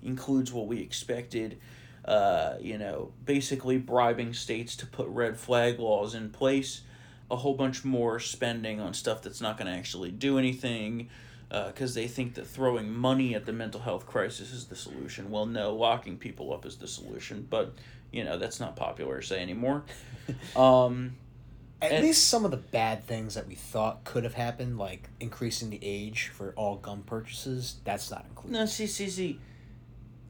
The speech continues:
Speaker 1: that's where I disagree, because they just lulled you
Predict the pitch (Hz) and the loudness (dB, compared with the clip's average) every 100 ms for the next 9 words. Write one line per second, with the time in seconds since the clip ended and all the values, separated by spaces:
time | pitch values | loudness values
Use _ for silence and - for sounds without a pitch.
0 | - 131 190 196 185 151 131 123 - 92 | -6 2 4 4 6 4 4 0 -4 -6
1 | 73 - - - - - 123 135 143 131 | -10 -12 -18 -18 -18 -4 4 4 6 6
2 | 127 117 117 - - - - 165 196 202 | 8 4 -2 -14 -20 -4 2 4 4 2
3 | 151 131 123 151 190 139 123 123 110 113 | 2 0 4 6 6 0 0 0 -2 -4